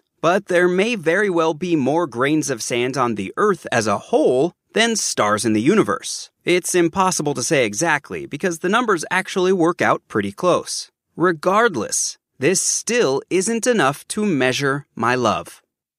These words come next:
Perhaps we can find an even bigger number by estimating the number of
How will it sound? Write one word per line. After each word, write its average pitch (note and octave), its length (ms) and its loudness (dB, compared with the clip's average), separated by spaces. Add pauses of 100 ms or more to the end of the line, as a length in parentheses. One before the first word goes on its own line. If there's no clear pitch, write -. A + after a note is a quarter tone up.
(240)
Perhaps G#2 540 -2
we C#3+ 100 -2
can D3 140 0
find E3+ 280 0
an F#3+ 100 0
even G3 260 0
bigger A#3 360 0
number G2+ 360 0
by B2+ 260 0
estimating E3 580 0
the A2 140 0
number D#3 380 0
of C#3 120 -2